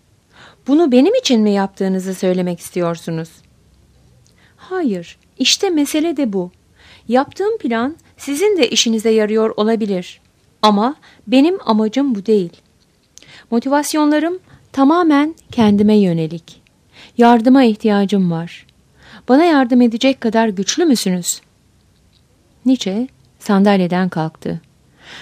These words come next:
Breuer nefesini tuttu. Nietzsche, Breuer'e doğru bir adım atıp elini uzattı.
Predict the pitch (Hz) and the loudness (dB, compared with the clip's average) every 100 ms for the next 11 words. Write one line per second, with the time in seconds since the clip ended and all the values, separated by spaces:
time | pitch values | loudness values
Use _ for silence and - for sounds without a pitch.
0 | - 240 277 240 247 220 196 196 190 190 | -4 4 6 6 6 4 2 -2 -2 -2
1 | 175 165 - 185 233 - _ _ _ _ | -4 -12 -10 -8 -8 -14 _ _ _ _
2 | - - - 285 - 196 240 269 _ _ | -20 -20 2 2 4 2 0 -2 _ _
3 | - 269 277 190 175 180 175 170 185 - | 2 6 6 6 2 2 0 0 -2 -4
4 | 208 240 190 180 180 175 - 262 - - | -4 -2 0 0 -2 -4 -6 -8 -8 -2
5 | 190 180 175 151 165 156 _ 160 | 2 2 2 0 -4 -4 _ -8